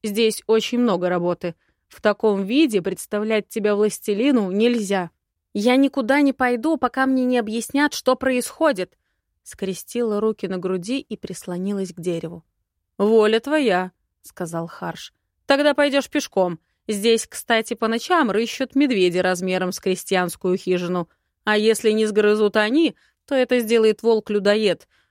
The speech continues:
лютующий в этой части леса. Э,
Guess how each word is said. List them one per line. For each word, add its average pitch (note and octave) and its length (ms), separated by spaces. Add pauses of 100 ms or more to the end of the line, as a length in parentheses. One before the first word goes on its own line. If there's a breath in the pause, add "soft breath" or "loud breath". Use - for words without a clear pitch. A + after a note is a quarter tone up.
(140)
лютующий G3 720
в F#3 40
этой F3+ 220
части F3 400
леса. E3+ 460 (400)
Э, B3+ 760